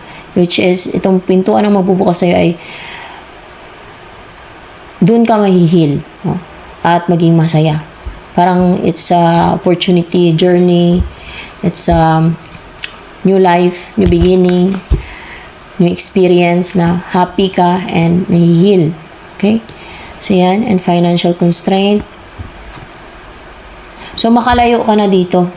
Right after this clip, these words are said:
sa kung saan ka man natingga. Parang nilak ka. O, or else kung sa, sa labas ka ng, ah,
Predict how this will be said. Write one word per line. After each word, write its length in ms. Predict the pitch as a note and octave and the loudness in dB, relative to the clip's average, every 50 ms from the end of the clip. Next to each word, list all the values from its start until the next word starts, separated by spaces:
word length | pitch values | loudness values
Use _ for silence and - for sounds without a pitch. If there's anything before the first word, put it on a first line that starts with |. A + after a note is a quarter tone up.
| - | -10
sa 320 | - - G#3 F#3+ F#3 F3+ F#3 | -6 -2 0 2 2 0 0
kung 160 | - G3+ G3+ | 0 0 0
saan 400 | G3 - - - - F#3 F#3 F#3+ | 0 0 -2 -2 -2 -2 0 0
ka 80 | F#3 F3+ | 0 0
man 480 | F3+ F3+ F3+ F3+ F3+ F3+ F3+ G3+ A3 B3+ - | 2 2 2 2 2 2 0 0 -2 -4 -4
natingga. 640 | F3+ F3 - F#3 F3+ F3 E3+ E3 E3 D#3+ E3 F3 F3 - - - - | -4 -2 0 0 2 2 2 2 2 2 0 -2 -4 -8 -14 -8 -2
Parang 320 | - F#3 F3+ F#3 F3+ F3+ - - - - - - | 0 0 2 2 0 -2 -4 -8 -16 -18 -6 -2
nilak 440 | - G3 G3 G3 G3+ F#3+ - - - | 0 2 2 2 2 0 -2 -4 -6
ka. 320 | - F3 E3 E3 E3+ - - - - - - - - - - - - - | -2 -2 0 -2 -2 -6 -12 -18 -20 -20 -20 -18 -18 -18 -18 -14 -6 -2
O, 440 | - F#3 F3+ F#3 F3+ F3+ F3 F3+ F#3+ F#3 - - - - | 0 2 4 4 4 4 4 2 0 -2 -8 -8 -4 -2
or 100 | G3+ G3 - | -2 -2 0
else 320 | - - G#3 G#3+ G#3 - - | 0 0 0 0 0 -2 -2
kung 160 | A3 G#3+ G3+ | 0 0 0
sa, 520 | F#3+ - G#3 F#3+ F#3+ F#3 F3+ F3+ F#3 F#3+ F#3 - - - - - - - - - - - - - - - - - - - - - - - - - - - - - - - - - - - | 0 0 2 2 2 2 2 2 0 -2 -4 -8 -16 -20 -20 -20 -20 -20 -20 -20 -20 -20 -20 -20 -20 -20 -20 -20 -20 -20 -20 -20 -18 -18 -18 -18 -18 -20 -20 -20 -20 -20 -20 -20 -20 -14
sa 180 | - - - G#3 F#3+ | -8 -4 -2 0 2
labas 400 | F#3 F#3 F3+ F#3+ F#3+ F#3+ F3+ - | 2 2 2 2 0 0 -2 -2
ka 160 | - - F#3 | -2 -2 0
ng, 480 | F3+ F#3 F3+ F3+ F3 F3 F3 F3+ F3+ F3+ F3+ - - - - - - - - - - - - - - - - - - - - - - - - - - - - - - - - - - - - | 0 2 2 2 2 2 4 2 2 0 -2 -6 -12 -20 -20 -20 -20 -20 -20 -20 -20 -20 -20 -20 -20 -20 -20 -20 -20 -20 -20 -20 -20 -20 -20 -20 -20 -20 -20 -20 -20 -20 -20 -20 -16 -6 -2
ah, 320 | G3 F3 E3+ E3+ E3+ F3 | 0 2 2 2 2 2